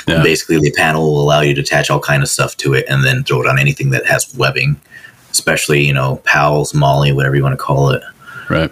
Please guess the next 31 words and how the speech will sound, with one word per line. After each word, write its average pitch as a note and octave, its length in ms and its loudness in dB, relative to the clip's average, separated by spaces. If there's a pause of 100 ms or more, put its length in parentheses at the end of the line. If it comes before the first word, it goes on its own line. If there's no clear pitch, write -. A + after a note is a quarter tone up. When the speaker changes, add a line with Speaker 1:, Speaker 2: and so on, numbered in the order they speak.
Speaker 2:
But, - 400 0
um, A#1+ 680 -2
his - 280 2
stuff B2 280 0
has G#2+ 140 -2
just - 280 -2
seemed E2 300 0
to - 100 -6
be D2 100 2
very D2 520 2
well C#2 320 0
thought C2 420 -2
out. - 320 -2 (500)
And, B1 560 -2 (160)
um, - 720 -2 (100)
you D2 100 0
know, C#2 140 2
I C2+ 120 2
have D#2+ 560 0
one F#2+ 300 2
of G2 100 4
his F#2 100 0
pouches. D#2 840 -2 (500)
I D2+ 120 0
have D2 720 0
the D#2 120 -2
sleeve D#2+ 500 2 (260)
for D2 380 2
the C#2 140 -2
can, D2+ 420 0
uh, C2+ 340 0